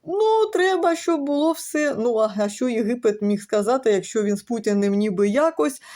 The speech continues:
ніби і Європа якось, і треба там жити якось з Суецьким каналом, що Єгипет міг сказати? Ну, а треба мати свою позицію дуже чітку.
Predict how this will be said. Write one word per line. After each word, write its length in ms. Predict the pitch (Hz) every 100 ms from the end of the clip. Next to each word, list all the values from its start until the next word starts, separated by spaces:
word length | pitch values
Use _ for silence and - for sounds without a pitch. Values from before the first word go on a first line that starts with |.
| -
ніби 460 | 190 220 214 190 214
і 400 | 208 151 208 208
Європа 460 | 202 240 311 294 269
якось, 600 | 269 269 262 247 240 -
і 160 | 214 190
треба 380 | 208 214 208
там 240 | 208 190 180
жити 340 | 175 208 202
якось 360 | 196 196 196 190
з 60 | -
Суецьким 500 | 208 190 185 190 175
каналом, 460 | 202 214 262 202
що 180 | 170 214
Єгипет 480 | 208 208 233 190 -
міг 140 | 185
сказати? 580 | - 196 165 170 165 165
Ну, 280 | 165 185 190 _ _ -
а 140 | 196
треба 360 | 190 208 226 226
мати 360 | 196 196 208
свою 360 | 208 196 185 196
позицію 560 | 214 165 180 170 208
дуже 240 | 170 165 170
чітку. 480 | - 175 _ 175